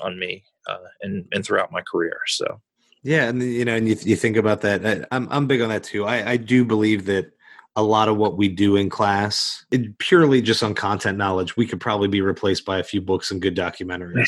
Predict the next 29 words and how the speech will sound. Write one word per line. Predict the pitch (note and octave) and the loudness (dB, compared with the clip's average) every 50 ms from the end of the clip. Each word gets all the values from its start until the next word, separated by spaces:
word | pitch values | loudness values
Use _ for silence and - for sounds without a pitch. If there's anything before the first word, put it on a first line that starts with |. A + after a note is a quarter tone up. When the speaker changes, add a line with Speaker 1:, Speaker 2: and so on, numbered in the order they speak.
| - - - | -2 -2 -2
Speaker 2:
But | A2 G2+ - - - - - - - - G#2 | -2 -2 -2 -4 -10 -20 -20 -20 -14 -10 -8
Speaker 1:
Right. | G2 - - | -8 -4 -4
Speaker 2:
in | C3 A#2+ | -4 -2
terms | G#2 C3+ C#3+ C#3+ C3+ - | -2 -2 -2 0 0 -2
of | A#2 | -2
the | G2+ | 0
skill | - - - - - C3+ C3 B2+ B2+ | 0 0 0 2 2 2 2 2 2
side, | - - A2 G2+ F#2 F#2 F#2+ | 0 -2 -2 0 0 -2 -2
I | F#2 | -2
think | - A2+ G2 G#2 | -2 -2 -2 -2
it's | G#2 - | -2 -2
a | G2+ | 0
lot | G2+ G2+ G2 F2+ | 2 2 2 2
harder | G2 G2+ G2+ F#2 F#2+ | 2 2 0 0 0
for | - - G2 F#2 - | -2 -2 -4 -6 -4
students | - - - G#2+ G2+ F#2+ F#2+ - - | -6 -4 -4 -2 -2 -2 -4 -6 -8
to | - G#2 | -6 -4
develop | F2+ F#2+ F2 G2 G2 F#2+ F#2+ F#2 - _ _ - - - - _ _ | -4 -2 -2 0 0 0 -2 -2 -6 _ _ -20 -20 -20 -20 _ _
their | F#2+ F#2+ G#2 G2 F#2+ F#2+ F#2 F2+ F2 | -6 -2 0 2 2 2 2 0 0
speaking | - - - - - A#2+ - - A2+ G#2 G2 | -2 -4 -4 -2 -2 -4 -2 -2 -2 -2 -2
and | G2 G2 | 0 0
listening | A2+ - - - B2 A#2 A2 | 0 0 2 0 0 -2 -2
skills, | - - - A#2 A2+ A2+ A2 G#2+ G#2 G#2 G#2 - | -2 -2 0 2 2 2 2 2 0 -2 -4 -4
the | - | -4
interpersonal | G#2+ A2 G#2 - - A2 A2 G#2 - G#2+ G2 - | -2 -2 -2 -2 -2 -2 -2 -2 -2 -4 -4 -4
skills, | - - G2+ G#2 G#2 G2+ G2 - | -2 0 0 2 2 2 0 0
even, | - A#2+ C3 B2+ B2+ A#2 G2+ | 0 0 0 2 0 0 0
even | G2+ B2 B2+ B2 A#2 G#2+ G2 | 0 0 2 2 0 0 -2
writing. | G#2 G2+ G2+ G#2 G#2+ G#2 G#2 G#2 G2+ | -2 -2 0 0 0 0 0 -4 -6